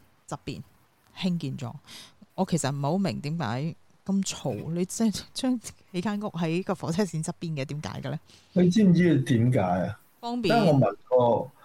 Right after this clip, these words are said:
Speaker 2: 啊，我哋一個好朋友，我好熟悉嗰個朋友呢，佢仲好鍾意火車嗰，嗰，嗰位朋友呢，
Speaker 1: 嗯。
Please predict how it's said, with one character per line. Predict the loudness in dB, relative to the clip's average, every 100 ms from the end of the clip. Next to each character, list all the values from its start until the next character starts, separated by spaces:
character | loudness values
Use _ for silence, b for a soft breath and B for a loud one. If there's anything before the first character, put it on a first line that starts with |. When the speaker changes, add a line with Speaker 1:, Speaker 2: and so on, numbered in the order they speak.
| b b
Speaker 2:
啊， | 0 2 2 2
我 | 4
哋 | 4 4
一 |
個 | 4
好 | 4 4 2
朋 | 0 0
友， | 0 0
我 | 0
好 | 0
熟 | -2 -6
悉 | -4
嗰 |
個 | -2 -2
朋 | -2 -2
友 |
呢， | -2 0
佢 | 0 -2
仲 | -4 -4
好 | -2
鍾 | 0 2 2
意 | 2 -2
火 | -2 -4
車 | -2
嗰， | -2 -2 -2
嗰， | -4 -4 -4
嗰 | -2
位 | -2 0
朋 | -2 -2
友 | -2 -2
呢， | -4 -8 B
Speaker 1:
嗯。 | -4